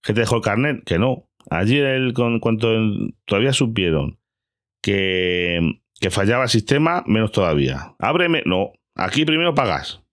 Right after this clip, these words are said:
Y si no te puedo cobrar, no hay combustible". Y en el restaurante, alguna gente, mi jefe, tuvo que decir que, bueno, ya vendría a pagar otro día, porque hubo casos que no, que no había otra manera. Y después,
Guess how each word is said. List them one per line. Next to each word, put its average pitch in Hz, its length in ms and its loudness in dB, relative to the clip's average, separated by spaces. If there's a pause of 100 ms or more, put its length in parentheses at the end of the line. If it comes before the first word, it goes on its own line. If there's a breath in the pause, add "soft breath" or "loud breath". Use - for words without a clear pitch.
(140)
Y 101 260 2
si 110 160 2
no 139 160 2
te 156 80 0
puedo 143 240 2
cobrar, 165 580 0 (140)
no 120 260 2
hay 127 120 0
combustible". 85 720 0 (400)
Y 92 100 0
en 90 60 2
el 82 60 0
restaurante, 78 760 -2 (500)
alguna 80 400 0
gente, 87 320 0
mi 98 120 0
jefe, 90 280 -2
tuvo 110 220 -2
que 120 60 2
decir 90 200 -2
que, 123 60 2
bueno, 98 220 0
ya 90 40 0
vendría 98 240 0
a 92 40 -4
pagar 76 180 0
otro 67 160 -2
día, 82 400 0
porque 71 260 -4
hubo 76 500 0
casos 90 360 -2
que 92 100 0
no, 151 220 -2
que 87 140 -4
no 87 160 2
había 85 500 0
otra 80 220 -2
manera. 90 360 0
Y 76 160 2
después, 85 540 -2